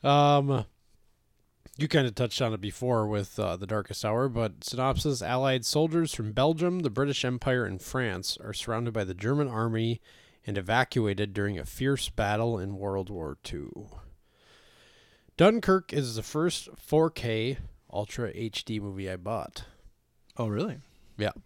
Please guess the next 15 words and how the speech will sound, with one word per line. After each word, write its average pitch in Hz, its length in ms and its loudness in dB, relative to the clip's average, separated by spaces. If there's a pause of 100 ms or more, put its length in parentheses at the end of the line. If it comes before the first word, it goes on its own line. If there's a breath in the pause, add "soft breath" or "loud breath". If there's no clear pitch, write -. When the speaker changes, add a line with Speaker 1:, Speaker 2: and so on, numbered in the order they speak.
(220)
Speaker 1:
And 104 80 -4
I 101 40 -4
Speaker 2:
Sure 151 180 6
Speaker 1:
did 127 40 6
it. - 20 4
Speaker 2:
looks 120 160 4
fantastic. 107 580 -2 (300)
Speaker 1:
It 110 100 -2
looks - 640 -6 (920)
almost 135 320 -2
as 104 120 -8
good 101 160 -4
as 90 120 -6
Blade 92 280 -6
Runner 62 360 -12